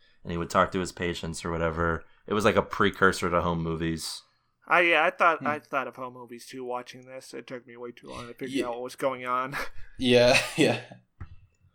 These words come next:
Speaker 3: I, I definitely got some home movies vibes, but
Speaker 1: Yeah, um, there's some fun visuals in this. Uh,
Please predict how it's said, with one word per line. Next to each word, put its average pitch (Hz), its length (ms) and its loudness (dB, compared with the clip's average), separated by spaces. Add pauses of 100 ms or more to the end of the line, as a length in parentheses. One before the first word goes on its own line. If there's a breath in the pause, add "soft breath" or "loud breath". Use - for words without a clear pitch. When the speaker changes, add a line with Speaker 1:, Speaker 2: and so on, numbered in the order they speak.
(120)
Speaker 3:
I, 117 220 6
I 113 40 4
definitely 110 380 0
got 95 180 -2
some 101 160 -10
home 98 220 -10
movies 95 340 -12
vibes, 95 460 -6 (100)
but 98 280 -10
Speaker 1:
Yeah, 82 480 -4
um, 98 420 4
there's 135 180 4
some 165 160 -2
fun 135 260 2
visuals 87 540 -2
in 82 220 -4
this. 82 440 -6
Uh, 82 300 0